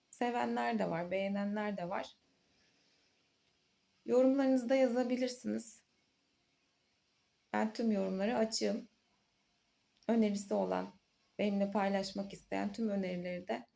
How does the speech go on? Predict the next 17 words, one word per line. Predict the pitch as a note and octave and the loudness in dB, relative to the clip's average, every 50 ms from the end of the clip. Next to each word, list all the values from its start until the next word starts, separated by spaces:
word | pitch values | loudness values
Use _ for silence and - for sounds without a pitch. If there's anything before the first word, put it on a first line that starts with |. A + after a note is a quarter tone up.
| _ _ _ _ | _ _ _ _
dikkate | G3+ G3+ - - G#3 G3+ - A#3 | -12 -8 -4 -4 -4 -2 -2 0
alırım | A#3 A3+ A3 G#3+ F#3+ G#3 C4+ D4 - _ _ _ _ _ - _ _ - | 0 0 0 0 0 -2 -4 -6 -10 _ _ _ _ _ -20 _ _ -8
videolarımda. | G3 F#3 F3+ F3 F3+ F3 F3 F3 F3 F3 F3+ F#3 G#3+ D4+ D#4 - - _ _ _ _ _ _ _ _ _ _ _ _ _ _ _ _ _ _ _ _ _ _ _ _ _ _ _ _ _ _ _ _ - - - - - | -6 -6 -4 -2 -2 0 0 0 -2 -2 -4 -4 -4 -6 -6 -10 -16 _ _ _ _ _ _ _ _ _ _ _ _ _ _ _ _ _ _ _ _ _ _ _ _ _ _ _ _ _ _ _ _ -20 -20 -20 -8 0
Kurgulamıyorum | - D4+ D4 C#4+ D4 C#4+ D4 D4 B3+ A3 G3+ F#3+ F#3+ F#3 F#3+ F#3 | 4 4 4 4 4 4 4 6 4 4 2 2 0 -2 -4 -6
bir | F3+ | -6
şey. | - - - - - | -8 -8 -6 -4 0
Olduğu | - B3+ C#4 C4+ A#3+ C4 A#3+ - - | 2 2 2 2 2 2 2 2 0
gibi. | F#3 F3 - - - - _ _ _ _ _ _ _ _ _ _ _ _ | -2 -6 -6 -8 -10 -10 _ _ _ _ _ _ _ _ _ _ _ _
O | B3 B3+ A3+ | 0 0 2
gün | B3+ B3 B3+ | 2 2 2
ne | C4+ C4 | 2 2
yaşıyorsam | B3 A3 G#3 - - G3 F#3+ G3 - B3+ C4+ D4 D4 - - - _ _ _ _ _ _ _ _ _ _ _ _ _ _ _ _ | 2 2 0 -2 -2 -4 -4 -4 -4 -4 -4 -4 -4 -8 -12 -20 _ _ _ _ _ _ _ _ _ _ _ _ _ _ _ _
olduğu | - C4 B3+ A3 G#3+ A3 G#3+ | 2 2 2 4 2 0 -2
kadar | - G3 G3 A#3+ A#3+ C4 C4 | -2 -2 0 0 0 -2 -2
çekiyorum. | - B3+ A#3 - - A3 F#3+ F3 G3 C4+ - - - _ _ _ _ _ - - - _ _ _ _ _ _ _ _ _ _ _ _ _ _ _ _ - _ _ _ _ _ _ _ _ _ _ - _ _ _ _ _ | -2 -4 -4 -2 -2 -2 -2 0 -2 -4 -6 -10 -16 _ _ _ _ _ -20 -20 -20 _ _ _ _ _ _ _ _ _ _ _ _ _ _ _ _ -20 _ _ _ _ _ _ _ _ _ _ -20 _ _ _ _ _
Olanı | - F3+ F3 E3+ E3 E3 - F#3 | -2 0 0 0 0 -2 -4 -6
biteni. | F#3+ F#3+ - F#3+ F3+ G3 A#3+ C#4 - | -6 -6 -4 -4 -2 -2 -4 -4 -8